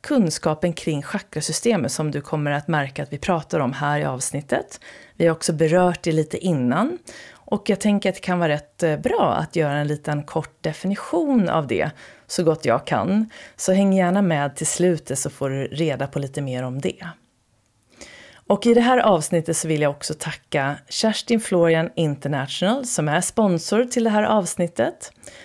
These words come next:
Kerstin Florian är ett av de mest välrenommerade hudvårdsmärkena i spaindustrin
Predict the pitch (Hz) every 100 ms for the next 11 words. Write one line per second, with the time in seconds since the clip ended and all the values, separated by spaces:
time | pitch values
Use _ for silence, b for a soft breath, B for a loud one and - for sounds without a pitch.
0 | B B 175 160 175 - 170 170 180 -
1 | 160 156 160 - 214 220 - 180 170 156
2 | 165 - 170 170 156 143 147 147 147 143
3 | 143 139 143 185 143 143 135 - 139 135
4 | 139 165 185 - - - - 156 147 139
5 | 139 - 156 202 392